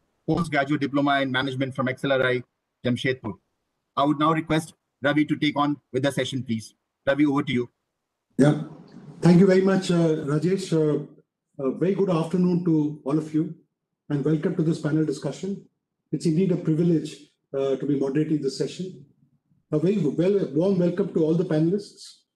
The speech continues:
Speaker 2: And, uh, my first task is to introduce the, uh, and a privileged task, if I may add,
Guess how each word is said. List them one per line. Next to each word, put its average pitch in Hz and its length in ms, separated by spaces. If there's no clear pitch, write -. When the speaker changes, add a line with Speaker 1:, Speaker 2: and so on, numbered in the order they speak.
Speaker 2:
And, 156 280
uh, 147 200
my 131 120
first 220 300
task 190 280
is 196 180
to 190 140
introduce 165 460
the, 151 440
uh, 131 340
and 151 140
a 151 40
privileged 190 480
task, 156 240
if 156 140
I 151 80
may 160 140
add, 156 340